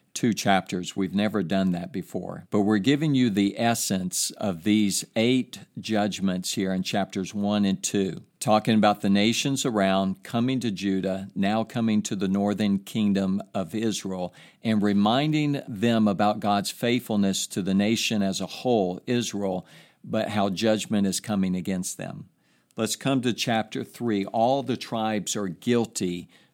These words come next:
of sin. Verse one, "Hear this word which the Lord has spoken against you, sons of Israel, against the entire family which he brought up from the land of Egypt.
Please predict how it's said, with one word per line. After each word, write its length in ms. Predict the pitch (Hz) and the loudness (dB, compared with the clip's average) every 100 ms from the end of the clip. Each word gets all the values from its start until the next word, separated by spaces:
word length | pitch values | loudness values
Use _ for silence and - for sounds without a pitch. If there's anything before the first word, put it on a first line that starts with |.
| _ | _
of 180 | - 92 | -6 -6
sin. 560 | - - 92 80 - - _ - _ _ _ _ _ - | -6 -4 -4 -6 -14 -20 _ -20 _ _ _ _ _ -2
Verse 320 | 127 120 - | 0 0 0
one, 240 | 110 95 | 0 0
"Hear 380 | 92 - 151 160 | -2 2 2 2
this 380 | 123 127 120 - | 2 0 0 -4
word 400 | 113 113 98 92 | -2 0 0 0
which 240 | 101 98 | -2 -4
the 120 | - 101 | -4 -2
Lord 340 | 104 120 113 | 0 0 0
has 180 | 110 101 | -4 -6
spoken 520 | - 117 107 123 113 | -6 -4 -4 -4 -4
against 500 | 92 104 104 101 - | -2 0 -2 -2 -6
you, 220 | 95 85 - _ _ - | -6 -6 -12 _ _ -12
sons 560 | - - 123 139 147 | -6 -2 0 0 0
of 160 | 147 127 | -2 0
Israel, 540 | 139 - 101 98 98 _ _ - | -2 -2 -2 -2 -4 _ _ -4
against 560 | 110 120 127 - - | 0 2 2 0 0
the 180 | 139 131 | 2 2
entire 720 | 127 123 - - 156 170 151 | 2 -2 -6 -6 -2 0 0
family 520 | 110 - 104 101 101 101 | -2 -2 -2 0 0 0
which 300 | 101 101 - | -2 -2 -2
he 200 | 120 107 | -2 0
brought 380 | 110 104 101 | 2 2 2
up 240 | 101 101 95 | 2 0 -4
from 200 | 117 107 | -4 -2
the 120 | 101 | -2
land 320 | 92 95 98 | -2 -2 -2
of 120 | 113 | -2
Egypt. 600 | 139 143 120 90 - - | 0 0 -2 -10 -14 -20